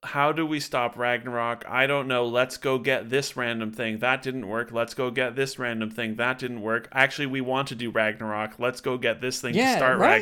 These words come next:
Speaker 1: Ragnarok. <laughs>
Speaker 2: Then they go to Ragnarok, which is a physical person, and I don't,
Speaker 1: And
Speaker 2: what, what were they trying to do in this game? I don't get it.
Speaker 1: I don't know. I don't know. And then there's, and then there's this whole other layer of, like, the prophecies and,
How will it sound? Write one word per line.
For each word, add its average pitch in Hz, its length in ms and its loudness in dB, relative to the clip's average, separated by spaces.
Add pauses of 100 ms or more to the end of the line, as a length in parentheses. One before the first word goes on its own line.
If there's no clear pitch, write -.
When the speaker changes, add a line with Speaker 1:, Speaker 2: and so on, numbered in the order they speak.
Speaker 1:
Ragnarok. - 560 -6
<laughs> - 760 4 (500)
Speaker 2:
Then 185 180 0
they 175 160 0
go 196 500 2
to 233 360 4
Ragnarok, 135 540 4
which 123 100 -10
is - 40 -8
a 131 40 -6
physical 143 320 -4
person, 156 440 0
and 127 320 -6 (480)
I - 420 -18
don't, 240 240 -4
Speaker 1:
And - 100 0
Speaker 2:
what, 269 280 8 (240)
what 240 240 6
were 254 180 6
they 220 100 6
trying 220 300 0
to 208 80 4
do 170 420 4
in 160 80 4
this 156 160 0
game? 156 220 -6
I 160 80 0
don't 196 240 0
get 170 260 4
it. 127 220 -2
Speaker 1:
I 120 200 4
don't 120 380 2
know. 110 400 -2 (140)
I 113 140 -2
don't 110 320 -4
know. 98 180 -4
And 123 140 0
then 147 100 4
there's, 147 240 4
and 143 220 0
then 156 120 4
there's 156 200 2
this 139 140 -2
whole 143 220 2
other 139 260 4
layer 127 280 4
of, 117 140 2
like, 113 180 0
the 123 80 -4
prophecies 131 880 0
and, 110 340 -2